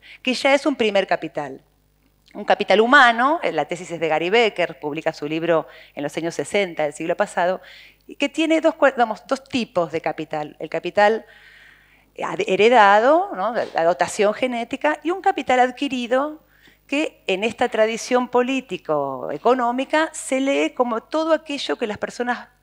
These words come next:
logran obtener en su paso por la vida,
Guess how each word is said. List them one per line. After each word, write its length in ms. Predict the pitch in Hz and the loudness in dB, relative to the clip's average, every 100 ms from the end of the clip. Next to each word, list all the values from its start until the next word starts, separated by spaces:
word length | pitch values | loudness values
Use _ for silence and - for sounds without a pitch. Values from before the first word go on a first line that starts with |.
| _ _ | _ _
logran 580 | 202 226 262 262 269 254 | -6 4 4 6 4 2
obtener 720 | 233 - 247 233 240 302 - _ _ | 0 0 0 0 -2 -4 -14 _ _
en 120 | 214 | -8
su 120 | 214 220 | -4 0
paso 280 | 220 240 | 0 0
por 180 | 208 196 | 2 4
la 80 | 233 | 4
vida, 380 | 226 214 233 | 2 2 0